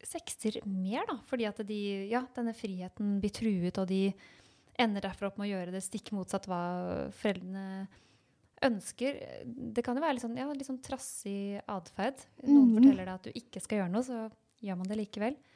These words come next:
Speaker 1: Så for strenge regler og for mye kontroll kan virke som det, det fungerer kanskje mot sin hensikt, altså.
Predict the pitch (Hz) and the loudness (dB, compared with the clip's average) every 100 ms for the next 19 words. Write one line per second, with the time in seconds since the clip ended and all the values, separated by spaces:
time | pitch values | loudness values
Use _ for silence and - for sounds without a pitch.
0 | - - - _ _ _ _ _ - 302 | -20 -20 -20 _ _ _ _ _ 0 2
1 | 294 302 247 233 240 202 202 214 220 220 | 2 -2 -2 0 0 -2 -4 -4 -4 -4
2 | 220 233 208 190 208 202 226 294 320 302 | -4 -4 -4 -4 -8 -2 2 2 0 0
3 | 277 269 202 - 202 196 202 202 202 196 | 0 -2 -8 -6 -6 -4 -6 -6 -6 -6
4 | 190 196 269 294 247 208 214 226 202 202 | -6 -6 -2 -2 -2 -4 -4 -4 -2 -2
5 | 175 175 - 220 196 - 214 339 427 | -2 -6 -2 0 0 -2 -2 -4 -4